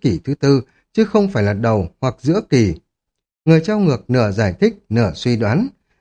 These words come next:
Anh ta khó mà che giấu được sự nhiệt tình khi nhắc đến những chủ đề kiểu này. Hóa ra là vậy. Phil hơi chột dạ vì chưa bao giờ nghiêm túc đọc kinh thánh có hơi nước và máy móc. Có lẽ tín ngưỡng của cô nàng chỉ giống như một thói quen sinh hoạt mà thôi.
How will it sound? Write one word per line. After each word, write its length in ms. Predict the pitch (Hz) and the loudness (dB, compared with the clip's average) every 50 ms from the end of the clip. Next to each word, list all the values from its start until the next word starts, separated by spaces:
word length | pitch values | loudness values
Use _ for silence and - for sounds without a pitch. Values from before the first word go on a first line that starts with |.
| _ | _
Anh 140 | - 151 143 | 0 0 0
ta 260 | 139 - 120 120 120 | 2 2 0 0 0
khó 240 | 117 - 127 143 214 | 0 0 -2 0 2
mà 120 | 247 233 - | 2 2 0
che 220 | - - 160 156 | 2 2 0 2
giấu 200 | 139 143 175 226 | 2 2 2 2
được 200 | 202 139 101 - | 0 0 -2 -2
sự 180 | - - 135 104 | -4 -4 -4 0
nhiệt 280 | 120 135 139 131 - _ | 2 2 0 0 0 _
tình 220 | 131 123 110 92 - - _ _ _ - | -2 -2 0 -2 -4 -8 _ _ _ 0
khi 100 | 208 202 | 2 2
nhắc 220 | 202 226 226 - | 2 2 0 -2
đến 200 | 156 135 135 185 | 0 0 2 2
những 120 | 220 233 226 - | 0 0 -2 -2
chủ 180 | - 104 87 | -4 -2 -2
đề 200 | 90 110 110 107 | 0 0 0 -2
kiểu 180 | 107 - 98 90 | -2 -4 -4 -2
này. 280 | 95 104 107 101 85 82 - _ _ _ _ _ _ _ _ _ _ _ _ - | -2 -2 -2 -2 -2 -6 -10 _ _ _ _ _ _ _ _ _ _ _ _ -4
Hóa 180 | 101 120 170 | -2 -2 0
ra 140 | 185 180 151 | 0 0 0
là 120 | 120 101 90 | 0 0 -2
vậy. 260 | 82 113 120 120 - _ _ _ _ _ _ _ _ _ | -2 -2 -2 -2 -4 _ _ _ _ _ _ _ _ _
Phil 180 | - 160 143 131 | 2 2 4 4
hơi 220 | 143 139 131 120 | 2 0 -2 -2
chột 220 | - - 113 - - | -2 -4 -4 -4 -4
dạ 240 | 113 120 123 120 - - _ _ _ _ - | -2 -2 -2 -2 -4 -8 _ _ _ _ 0
vì 200 | 151 160 160 160 | 2 2 2 2
chưa 100 | 220 226 | 0 0
bao 140 | 220 214 196 | 0 0 0
giờ 200 | 170 147 120 98 | 0 0 0 0
nghiêm 240 | 95 110 120 117 113 | 0 0 0 0 0
túc 240 | - 226 226 - | 0 -2 -2 -2
đọc 220 | 156 139 113 - _ - | -2 -2 -2 -2 _ -2
kinh 180 | 131 123 117 | -2 -2 -2
thánh 300 | - 110 107 147 208 254 - _ _ _ | -2 -2 0 0 0 -2 -4 _ _ _
có 120 | - 107 | -6 -2
hơi 180 | 120 127 120 123 | 0 0 2 4
nước 180 | 151 208 233 - - | 4 2 2 0 -4
và 160 | 120 98 87 | -4 -4 -2
máy 200 | 82 82 98 127 | -2 -2 0 0
móc. 300 | 156 185 220 226 - _ _ _ _ _ _ _ _ | 2 0 0 -2 -4 _ _ _ _ _ _ _ _
Có 160 | - 127 123 | 0 0 0
lẽ 180 | 127 127 139 143 - - | 2 2 0 -2 -2 -2
tín 260 | 127 127 170 196 196 | 0 2 2 4 4
ngưỡng 200 | 208 208 247 233 | 2 0 0 -2
của 80 | 151 - | -4 -4
cô 160 | - 135 127 | -2 -2 0
nàng 240 | 123 120 104 92 80 - _ _ _ _ | 2 0 0 0 -2 -6 _ _ _ _
chỉ 140 | - 165 151 | 0 2 2
giống 200 | 135 160 180 214 | 4 2 2 2
như 80 | 226 220 | 2 2
một 240 | 180 120 98 - | 2 0 -2 -4
thói 140 | - 101 117 | -4 -4 -4
quen 280 | - - 139 123 117 117 | -2 -2 -2 -2 0 -2
sinh 240 | - - 131 123 120 | -2 -2 -2 -2 0
hoạt 220 | 123 107 95 - - | -2 -2 -4 -4 -4
mà 120 | 98 87 | -6 -6
thôi. 320 | 82 - 131 143 143 120 | -4 -2 0 0 0 0